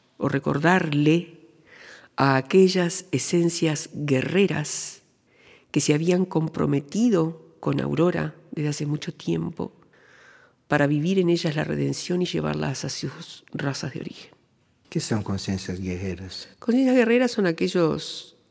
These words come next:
Speaker 1: aquellas conciencias que, bueno, que batallaron mucho en el cosmos, aquí en la Tierra, y que aquellos que son tesoneros, ¿no? Que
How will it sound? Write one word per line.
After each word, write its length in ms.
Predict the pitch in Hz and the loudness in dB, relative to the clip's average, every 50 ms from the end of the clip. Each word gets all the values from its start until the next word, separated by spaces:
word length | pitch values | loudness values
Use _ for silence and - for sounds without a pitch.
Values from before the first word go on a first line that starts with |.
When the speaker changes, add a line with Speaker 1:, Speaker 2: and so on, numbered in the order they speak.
| _ | _
Speaker 1:
aquellas 320 | - 151 143 175 175 180 170 | -6 -4 -2 0 0 0 0
conciencias 640 | - 147 143 143 - - 175 175 180 - - 170 - | 0 0 -2 -2 0 0 2 2 2 0 -2 -4 -4
que, 120 | - - | -4 -4
bueno, 320 | - 147 160 165 147 151 | -2 -2 -2 -2 -4 -4
que 300 | - - 147 147 151 160 - - - _ - - - - _ _ _ _ | -4 -6 -6 -6 -6 -8 -12 -18 -20 _ -20 -20 -20 -20 _ _ _ _
batallaron 480 | - 139 139 143 139 147 160 165 160 147 | -2 0 2 2 2 2 2 2 2 2
mucho 640 | 147 151 170 220 262 277 - - - - - - - - | 2 2 4 4 4 4 2 0 -4 -4 -4 -6 -8 -8
en 100 | 131 139 | -6 -6
el 160 | 131 139 147 | -4 -6 -4
cosmos, 460 | 143 - 180 202 208 196 165 151 147 | -2 0 2 2 2 0 -2 -2 -2
aquí 200 | - 160 - - | -4 -6 -6 -4
en 80 | 156 151 | -4 -4
la 100 | 151 147 | -4 -4
Tierra, 560 | - - 160 175 185 175 175 165 156 156 - - - _ _ _ - - - - - - - _ _ _ _ - | -4 -2 -2 0 0 -2 -4 -6 -8 -8 -10 -14 -20 _ _ _ -20 -20 -20 -20 -20 -20 -20 _ _ _ _ -8
y 200 | - 156 151 147 | -4 -2 -2 -2
que 1080 | - - - 156 147 143 143 143 139 143 - - - - 160 165 - - - 175 180 - _ _ _ - - _ _ _ - | -4 -4 -2 0 2 2 2 2 2 2 0 -2 -2 -4 -6 -6 -8 -8 -8 -10 -14 -16 _ _ _ -20 -20 _ _ _ -8
aquellos 380 | - 147 - 185 185 202 190 | -6 -2 0 2 4 4 2
que 120 | 190 - - | 2 2 -2
son 1200 | - - - 175 175 175 170 170 165 156 147 143 151 156 160 - - - 180 175 175 175 - - _ _ _ _ - - | 0 2 4 6 6 6 6 4 4 2 2 0 0 -4 -6 -8 -8 -10 -10 -12 -14 -16 -18 -20 _ _ _ _ -12 -6
tesoneros, 640 | - 143 - - 151 135 147 156 151 147 - 113 - | -4 -2 -2 0 0 0 2 2 2 0 -2 -4 -6
¿no? 280 | 147 147 180 233 269 - - - - - - _ - - _ - | -4 -4 -4 -4 -6 -8 -14 -20 -20 -20 -20 _ -20 -20 _ -12
Que 540 | - - - - - - - - - - | -8 -6 -6 -6 -6 -6 -8 -10 -12 -16